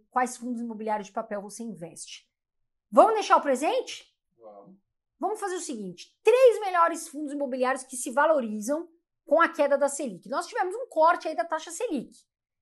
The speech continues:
Speaker 1: E tem fundo imobiliário que pode ir muito bem com essa queda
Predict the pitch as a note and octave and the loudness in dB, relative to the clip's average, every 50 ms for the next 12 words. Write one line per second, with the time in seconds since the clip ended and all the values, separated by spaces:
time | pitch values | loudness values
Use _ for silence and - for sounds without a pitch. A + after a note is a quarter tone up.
0 | _ - G3+ F#3+ - - A#3 D4 G4 F4+ - F#4+ G#4 G#4 G4+ G4+ G4+ G4 F#4+ F#4 | _ -16 -16 -14 -4 0 2 2 2 0 -4 -8 -10 -6 -4 -4 -4 -2 0 2
1 | E4+ D#4+ E4+ - - - - D4+ D#4 E4+ D#4+ D#4 D#4+ D4+ C#4 C4 B3+ B3+ B3+ C4 | 2 2 2 2 -4 -8 -4 -2 -2 0 -2 -2 -6 -6 -6 -2 0 2 4 4
2 | D4+ F#4 A4 G#4+ - - C#5 C#5 B4 F4 D#4+ F4 F#4 E4+ - _ _ _ _ _ | 4 4 2 0 2 0 2 2 4 2 2 2 0 -4 -8 _ _ _ _ _
3 | - - D#4 D4+ - E4+ D#4+ E4 - C#4+ B3+ A#3+ B3 A#3 C#4 C4+ C4+ | 0 0 0 2 2 -2 -4 -2 -2 -2 -2 -2 0 -2 -4 -6 -6